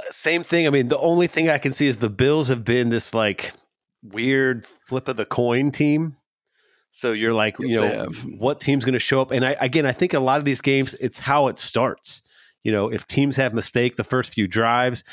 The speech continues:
Speaker 1: I mean, what's the temperature supposed to be like in Buffalo? Is it, 'cause I don't think
Speaker 2: Ooh,
Speaker 1: the,
Speaker 2: that's a
Speaker 1: I don't
Speaker 2: good
Speaker 1: think, I don't
Speaker 2: question.
Speaker 1: think the cold front is supposed to be there yet. But I mean, it's usually pretty cold in Buffalo anyways.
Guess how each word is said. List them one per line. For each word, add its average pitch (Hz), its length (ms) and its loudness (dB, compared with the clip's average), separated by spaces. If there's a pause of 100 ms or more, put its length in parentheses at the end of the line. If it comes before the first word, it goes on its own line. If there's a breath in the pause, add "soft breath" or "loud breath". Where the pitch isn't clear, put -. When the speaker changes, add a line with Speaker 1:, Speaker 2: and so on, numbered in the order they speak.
(640 loud breath)
Speaker 1:
I 120 60 -6
mean, 131 140 0
what's 151 200 0
the 156 140 0
temperature 156 400 -2
supposed 127 280 0
to 117 60 -4
be 127 140 2
like 120 260 2
in 95 100 -2
Buffalo? 87 600 -2 (420)
Is 107 160 -8
it, 117 140 -6 (120)
'cause 117 240 -4
I 127 80 2
don't 156 160 2
think 156 140 2
Speaker 2:
Ooh, - 20 0
Speaker 1:
the, 127 60 0
Speaker 2:
that's - 160 -4
a 180 40 4
Speaker 1:
I 165 40 4
don't 180 80 4
Speaker 2:
good - 140 -4
Speaker 1:
think, 208 120 -2
I 175 60 4
don't 190 160 2
Speaker 2:
question. 180 140 2
Speaker 1:
think - 60 -14
the 143 100 2
cold 147 340 0
front 127 260 0
is 101 80 -2
supposed - 280 0
to 104 80 -2
be 110 240 2
there 117 220 2
yet. 101 540 -2 (880 soft breath)
But 104 300 -12
I - 120 -12
mean, 113 120 2
it's - 160 -6
usually 123 440 0
pretty 127 280 0
cold 127 260 0
in 104 100 -2
Buffalo 101 380 0
anyways. 87 600 -4